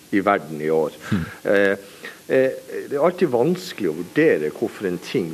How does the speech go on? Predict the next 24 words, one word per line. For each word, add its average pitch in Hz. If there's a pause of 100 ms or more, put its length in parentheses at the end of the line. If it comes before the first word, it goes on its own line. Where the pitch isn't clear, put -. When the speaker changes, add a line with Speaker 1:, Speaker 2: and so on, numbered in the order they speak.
Speaker 1:
blir 85
et -
så - (160)
stort, - (220)
eh, 78 (100)
YouTube-fenomen, 98
og, 92 (100)
og, 95 (340)
men, 127 (100)
eh, 127
jeg 127
tror 160
jo 143
også, 143 (600)
eh, 117 (360)
Ellen 143
er 95
også 117
et 95
sånt 95
show 110
som 90
er 87
veldig, 104